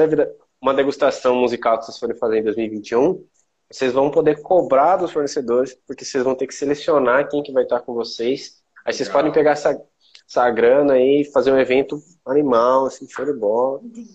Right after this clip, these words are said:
Speaker 1: Então, é, é o, é o processo. Vocês estão fazendo muito bem, assim, muito melhor do que eu fiz lá atrás, por exemplo, e vocês estão em dois, né? Então, vocês têm uma coisa que é, é velocidade de forma organizada. Porque se você não tem uma dupla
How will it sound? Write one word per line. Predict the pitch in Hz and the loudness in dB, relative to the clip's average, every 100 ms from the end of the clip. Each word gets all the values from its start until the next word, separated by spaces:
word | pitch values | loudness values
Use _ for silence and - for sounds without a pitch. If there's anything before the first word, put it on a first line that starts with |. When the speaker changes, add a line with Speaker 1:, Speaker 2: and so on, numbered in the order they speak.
| _ _ - _ _ | _ _ -20 _ _
Speaker 1:
Então, | 117 135 147 180 - _ _ _ _ _ _ _ _ | -4 0 0 0 -8 _ _ _ _ _ _ _ _
é, | 120 - | -20 -8
é | 135 147 | 0 2
o, | 156 143 | 2 2
é | |
o | 143 | 0
processo. | 135 127 139 117 120 | 0 0 2 0 -2
Vocês | 113 117 | -10 -4
estão | 135 147 | 0 0
fazendo | 147 139 135 147 147 135 147 _ | 2 0 2 2 0 -2 -12 _
muito | 139 147 147 | -4 -4 -2
bem, | 156 139 135 | 2 4 2
assim, | - | 0
muito | 131 160 180 | -4 -2 2
melhor | 151 143 | 4 4
do | 147 | 2
que | 156 | -4
eu | |
fiz | 147 - 143 143 - - | -6 -8 -8 -8 -14 -8
lá | 117 | -6
atrás, | 113 113 113 | -4 0 0
por | - 117 | 0 -2
exemplo, | 117 120 | -2 -2
e | 147 | 0
vocês | 147 160 | 0 -2
estão | 156 170 | -2 0
em | 180 | 2
dois, | 143 156 156 | 4 4 2
né? | 123 160 - _ _ _ _ | 0 -6 -10 _ _ _ _
Então, | - | -8
vocês | 120 135 | -6 -6
têm | - 143 | 0 2
uma | 147 143 | 2 2
coisa | 151 139 | 2 2
que | 156 | 4
é, | 147 139 117 | 4 2 0
é | |
velocidade | 117 165 196 - 143 131 165 185 202 | 0 2 2 0 0 2 2 0 -8
de | 147 | -12
forma | 139 151 160 | -8 -4 -2
organizada. | 156 175 180 127 123 113 101 _ _ _ _ | 0 0 0 2 2 0 -4 _ _ _ _
Porque | 127 143 | -6 -6
se | 147 | -2
você | 156 202 | -2 2
não | 208 | 0
tem | 180 165 156 - - _ _ _ _ | 2 2 2 0 -10 _ _ _ _
uma | 123 123 117 | -4 0 2
dupla | 120 131 - 104 87 - | 2 2 2 0 0 -6